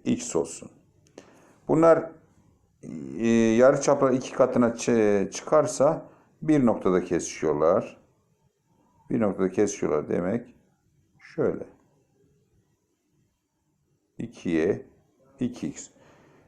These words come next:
Üç katına çıkarsa yine bir noktada kesişiyorlar. O zaman nasıl olacak? O zaman da şöyle olur. Başka nasıl olacak? O zaman da şöyle olur. Bak bu bunun içine geçer.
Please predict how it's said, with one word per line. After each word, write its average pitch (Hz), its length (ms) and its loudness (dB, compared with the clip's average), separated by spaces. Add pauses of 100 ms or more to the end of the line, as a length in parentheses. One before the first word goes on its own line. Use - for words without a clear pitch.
(120)
Üç 190 280 2
katına 143 460 2
çıkarsa 190 800 2 (360)
yine 135 460 4
bir 107 120 4
noktada 85 340 2
kesişiyorlar. 80 760 -2 (400)
O 95 60 2
zaman 139 240 4
nasıl 143 260 2
olacak? 110 380 2 (540)
O 101 60 -4
zaman 117 260 0
da 202 60 4
şöyle 226 300 2
olur. 190 260 2
Başka 98 280 0
nasıl 160 260 -2
olacak? - 240 -6 (680)
O - 100 -4
zaman 98 260 0
da 139 60 0
şöyle 139 320 0
olur. 80 260 0
Bak 82 140 -6
bu 104 120 -2
bunun 110 160 0
içine 160 340 -4
geçer. - 440 -6